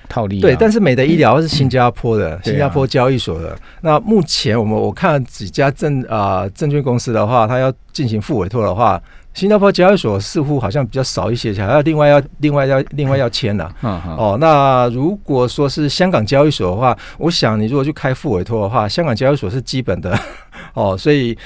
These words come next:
Speaker 2: 呃，香港交易所的话，呃，你可以看到说康师傅啊，在前几天的话，它的折溢价是零欸。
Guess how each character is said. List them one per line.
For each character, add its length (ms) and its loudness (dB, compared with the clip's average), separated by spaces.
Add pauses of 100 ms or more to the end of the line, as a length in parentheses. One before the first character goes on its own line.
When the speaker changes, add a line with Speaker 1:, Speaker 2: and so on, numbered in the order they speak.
(120)
Speaker 2:
呃， 220 -2
香 160 0
港 80 0
交 160 4
易 60 4
所 160 -2
的 80 0
话， 260 4 (220)
呃， 80 -8
你 100 -2
可 120 0
以 20 -2
看 160 -2
到 160 4
说 240 0
康 260 -2
师 160 -6
傅 140 -4
啊， 180 -2 (280)
在 180 4
前 160 0
几 140 -4
天 120 0
的 120 0
话， 260 2 (100)
它 140 -4
的 220 0
折 200 -4
溢 160 -2
价 200 2
是 80 -2
零 240 -2
欸。 180 -12